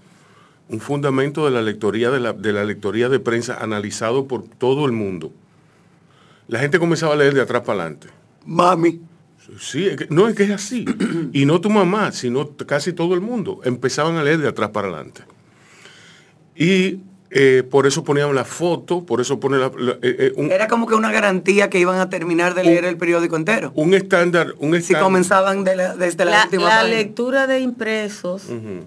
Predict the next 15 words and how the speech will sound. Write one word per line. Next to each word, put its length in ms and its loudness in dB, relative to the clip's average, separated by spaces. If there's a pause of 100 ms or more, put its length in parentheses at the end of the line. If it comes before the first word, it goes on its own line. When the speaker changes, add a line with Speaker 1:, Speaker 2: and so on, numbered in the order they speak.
(220)
Speaker 3:
eh, 400 -4
normalmente 1000 -8
está, 720 -6 (760)
eh, 920 -8 (1000)
eh, 240 -8
marcada 760 -4 (100)
Speaker 1:
Ujú. 320 -20
Speaker 3:
por 120 -2
la 120 0
forma 280 -8
en 40 -10
que 120 -10
funciona 500 -8
el 100 -10
ojo. 280 -14